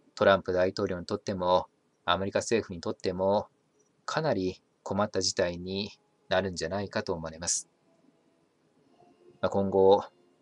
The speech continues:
トランプ大統領が再選されるかどうか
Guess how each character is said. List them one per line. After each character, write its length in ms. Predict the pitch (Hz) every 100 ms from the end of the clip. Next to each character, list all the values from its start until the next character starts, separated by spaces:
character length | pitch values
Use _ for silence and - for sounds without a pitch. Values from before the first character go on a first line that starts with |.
| _ _ _ _ _ _
ト 80 | -
ラ 100 | 101
ン 60 | 95
プ 80 | 95
大 200 | 92 95
統 140 | 101
領 200 | 87 87
が 420 | 92 92 95 82 - _
再 280 | - - 98
選 240 | - 104 98
さ 140 | -
れ 80 | 101
る 80 | 98
か 100 | 107
ど 120 | 110
う 40 |
か 320 | - 92 90